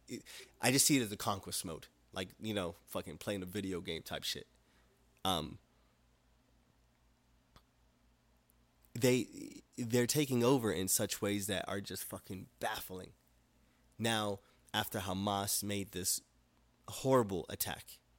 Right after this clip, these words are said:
and I send my hearts out to all the families that, uh, from Israel that have lost their loved ones in that attack. That's sad as shit, man. Some of 'em were at festivals. Some of 'em were just chilling. Some of 'em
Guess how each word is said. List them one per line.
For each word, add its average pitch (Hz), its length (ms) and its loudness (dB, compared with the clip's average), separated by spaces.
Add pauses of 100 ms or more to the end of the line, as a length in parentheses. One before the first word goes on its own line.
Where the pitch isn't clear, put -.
(220)
and 95 340 -4 (960)
I 110 140 2
send 110 340 2
my 92 140 0
hearts 104 320 -2
out 104 160 -4
to - 100 -4
all 104 220 0
the 101 100 -8
families 98 640 -2 (540)
that, 98 300 0
uh, 95 160 2
from 95 440 0 (120)
Israel 98 480 0 (300)
that 92 160 -4
have 92 180 -6
lost 101 280 2
their 98 140 0
loved 98 460 -2
ones 95 480 -4
in 95 160 -4
that 87 120 -6
attack. - 320 -8
That's 104 200 2
sad - 280 2
as - 60 -6
shit, - 260 -2
man. 90 280 -10 (100)
Some 104 220 -6
of 98 100 -6
'em 101 140 -6
were 95 160 -4
at 87 180 -6
festivals. - 480 -6
Some 95 160 -8
of 95 120 -8
'em 95 120 -6
were 90 60 -8
just 90 220 -4
chilling. 95 320 0
Some 98 200 0
of 92 100 -2
'em 95 160 -4